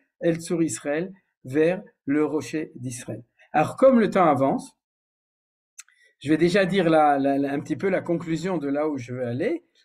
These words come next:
et puis après, on va continuer à é-, étudier le texte. Que-, quelle est, quelle est le, la chose extraordinaire ? Si vous voulez, Chizkiyahu n'a pas dit le Hallel lors de son miracle. Et ça, on va le voir dans les textes.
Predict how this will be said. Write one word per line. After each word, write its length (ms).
et 60
puis 120
après, 180
on 40
va 100
continuer 460
à 80
é-, 220
étudier 400
le 140
texte. 340
Que-, 240
quelle 240
est, 460
quelle 200
est 120
le, 420
la 140
chose 340
extraordinaire ? 760
Si 180
vous 100
voulez, 400
Chizkiyahu 640
n'a 160
pas 180
dit 180
le 160
Hallel 500
lors 280
de 100
son 200
miracle. 540
Et 80
ça, 180
on 60
va 120
le 60
voir 220
dans 140
les 160
textes. 500